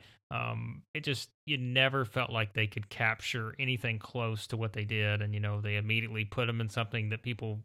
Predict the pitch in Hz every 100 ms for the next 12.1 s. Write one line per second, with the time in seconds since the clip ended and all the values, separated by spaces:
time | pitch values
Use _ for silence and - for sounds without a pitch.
0 | - 160 160 156 - 151 151 147 131 -
1 | - 147 143 143 151 143 139 147 139 143
2 | 147 151 - - - - 131 117 113 110
3 | 120 110 107 127 117 127 120 110 110 -
4 | 107 107 - 143 131 127 113 120 123 120
5 | 110 110 113 113 117 107 - - - -
6 | _ _ - 131 147 - 117 101 - -
7 | 120 110 107 - - 117 110 110 110 110
8 | 104 _ _ 123 120 123 120 117 127 175
9 | 196 202 196 196 247 170 156 139 135 131
10 | 123 147 156 - 160 156 185 208 165 135
11 | 123 117 120 104 110 110 113 110 117 -